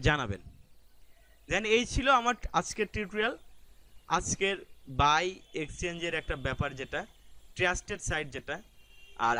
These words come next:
আপনারা in case আমার কথা যদি ভরসা না হয়, only ওয়ান ডলার এক্সচেঞ্জ কিংবা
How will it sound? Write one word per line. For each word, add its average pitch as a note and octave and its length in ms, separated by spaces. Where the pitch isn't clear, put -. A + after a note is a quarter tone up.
আপনারা F3+ 320
in B3 80
case F#3 240
আমার F#3+ 260
কথা C4 140
যদি B3+ 220
ভরসা F3+ 360
না D#3+ 100
হয়, D#3+ 140
only A#3+ 320
ওয়ান F3 180
ডলার G#3 220
এক্সচেঞ্জ G3+ 420
কিংবা D#3 300